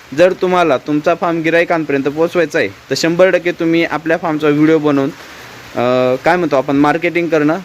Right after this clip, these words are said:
गरजेचं आहे. त्यासाठी तुम्ही मला कॉल करा, नव्वद ब्याऐंशी बासष्ट ऐंशी अठ्ठ्याऐंशी हा माझा कॉलिंग नंबर आहे आणि तुम्ही WhatsApp-ला जरी तुमचं लोकेशन टाकलं, अ, एट फोर एट फोर एट वन झिरो फाय डबल झिरो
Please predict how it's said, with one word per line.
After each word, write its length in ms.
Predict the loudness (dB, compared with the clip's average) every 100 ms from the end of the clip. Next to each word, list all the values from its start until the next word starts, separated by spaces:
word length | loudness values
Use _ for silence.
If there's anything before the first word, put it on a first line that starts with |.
| -2
गरजेचं 380 | 0 0 0 -2
आहे. 40 |
त्यासाठी 400 | 0 0 0 -2
तुम्ही 260 | -2 0 0
मला 280 | 2 2 0
कॉल 240 | 0 -2
करा, 280 | 0 -2 -2 -6 -18 -20 -20 -4
नव्वद 320 | 0 2 2
ब्याऐंशी 340 | 2 0 0 0
बासष्ट 440 | 0 -2 -4 0
ऐंशी 360 | 0 0 0 -2
अठ्ठ्याऐंशी 400 | 0 -2 0 0
हा 60 |
माझा 220 | 0 -2
कॉलिंग 380 | -2 0 0 0
नंबर 300 | 0 2 0
आहे 80 | 0 -6 -10 -6
आणि 80 | -2
तुम्ही 180 | 2 4
WhatsApp-ला 420 | 2 0 -2 0
जरी 180 | 0 -2
तुमचं 260 | -2 0
लोकेशन 400 | 2 2 -2 -2
टाकलं, 300 | -2 0 -2 -2 -10 -20 -20 -12 -4
अ, 180 | -2 0
एट 120 | 0
फोर 240 | 0 0 0
एट 120 | 0 0
फोर 140 | 2
एट 180 | 2 0
वन 220 | -2 0
झिरो 260 | 0 0 0
फाय 160 | 0
डबल 300 | 0 0 0
झिरो 280 | 2 0 -2